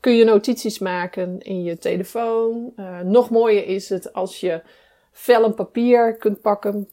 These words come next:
Eh, misschien moet je dit later terugluisteren en het dan alsnog doen. Maar, eh, zes vellen papier. En op elk vel, eh, een woord gaan schrijven. Maar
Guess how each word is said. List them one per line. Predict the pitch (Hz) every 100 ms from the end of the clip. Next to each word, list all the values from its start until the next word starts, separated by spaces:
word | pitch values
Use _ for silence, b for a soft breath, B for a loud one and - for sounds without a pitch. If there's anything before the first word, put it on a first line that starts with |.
| _
Eh, | 208 185 180 180 185
misschien | 180 196 220
moet | 202 196
je | 185
dit | 180
later | 190 190 190 180
terugluisteren | 185 180 185 175 190 233
en | 185
het | 180
dan | 180 175
alsnog | 185 180 226 220
doen. | 220 226 233 226 185
Maar, | 185 180 185
eh, | 185 180 175 180
zes | 180 220 220
vellen | - 190 180
papier. | 190 - 214 302 - - -
En | 208 190
op | 185
elk | 202 208
vel, | - 185 185 175 -
eh, | 190 190
een | - 202
woord | 208 240 247
gaan | 220
schrijven. | 214 202 196 220 240 302 _ B B B B B B B B
Maar | 233 262 254 -